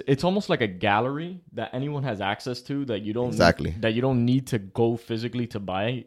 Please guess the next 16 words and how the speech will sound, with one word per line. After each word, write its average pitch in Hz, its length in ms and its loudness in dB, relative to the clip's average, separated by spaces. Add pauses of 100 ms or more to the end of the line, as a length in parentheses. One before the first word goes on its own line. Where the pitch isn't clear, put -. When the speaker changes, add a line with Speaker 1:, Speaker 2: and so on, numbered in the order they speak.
Speaker 1:
art. 139 360 0 (520)
And 117 380 8
a-, 123 240 4
again, 127 240 4
we're 113 80 2
talking 156 240 0
about 110 280 2 (120)
any 131 300 6
media 120 420 6
that 101 120 0
you 101 120 -4
could 98 120 -10
create. 107 360 -6
So, 95 160 -6
like, 90 240 -8
music, 95 880 -2